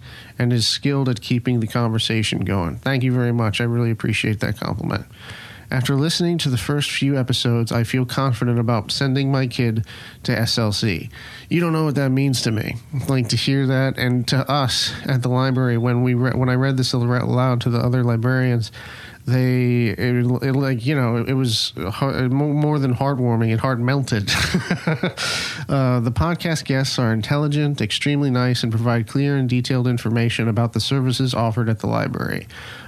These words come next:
I am so impressed with the services and resources available at S L C. I highly recommend this podcast to any incoming student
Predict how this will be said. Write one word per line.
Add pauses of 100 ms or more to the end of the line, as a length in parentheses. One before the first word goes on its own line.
I
am
so
impressed
with
the
services
and
resources
available
at
S
L
C. (420)
I
highly
recommend
this
podcast
to
any
incoming
student